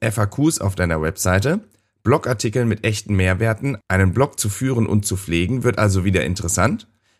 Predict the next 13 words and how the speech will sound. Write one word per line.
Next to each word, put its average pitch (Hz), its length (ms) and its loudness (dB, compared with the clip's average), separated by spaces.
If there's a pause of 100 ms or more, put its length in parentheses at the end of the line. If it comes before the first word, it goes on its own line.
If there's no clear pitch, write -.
Erklärende 135 600 0
Texte - 380 -2
unter 131 280 -2
deinen 113 240 2
Leistungen, 120 760 0
klare 151 420 0
Zwischenüberschriften, 117 1080 -2 (300)
aufschlussreiche 127 800 0
Texte 110 340 -2
in 127 140 0
deiner 104 220 2
About 107 360 0
Me-Sektion. 73 680 0